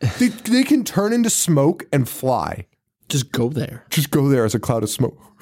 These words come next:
Speaker 1: <laughs> Morgan Freeman can catch smoke. I can catch smoke. <laughs> Uh, whatever, man. So they're gonna go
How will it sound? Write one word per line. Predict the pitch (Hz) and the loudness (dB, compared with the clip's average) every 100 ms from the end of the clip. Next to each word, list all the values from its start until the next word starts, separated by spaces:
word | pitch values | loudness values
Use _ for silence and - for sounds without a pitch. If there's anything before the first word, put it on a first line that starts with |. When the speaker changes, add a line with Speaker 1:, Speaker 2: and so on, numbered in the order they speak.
| - - - - _ | -20 -18 -20 -20 _
Speaker 1:
<laughs> | - 143 - _ _ 117 | -16 -16 -18 _ _ 0
Morgan | 127 139 139 | 0 2 0
Freeman | 123 139 131 127 | 2 2 4 2
can | 120 | -2
catch | 110 127 - - | 0 -2 -2 -2
smoke. | 120 127 - _ _ _ 123 | 2 2 -2 _ _ _ -2
I | 143 | -2
can | 143 113 | -2 -6
catch | - - - - - | -6 -4 -4 -4 -6
smoke. | - - - _ - | -8 -10 -10 _ -18
<laughs> | 135 - - - 147 147 147 120 - | -18 -18 -20 -18 -10 -6 -4 -6 -2
Uh, | 156 160 147 139 - - - | 0 2 2 0 -4 -16 -6
whatever, | 104 110 113 101 101 | 0 2 2 2 2
man. | 101 98 | 0 0
So | - | 0
they're | 135 | 0
gonna | 135 160 | 2 2
go | 135 131 | 2 0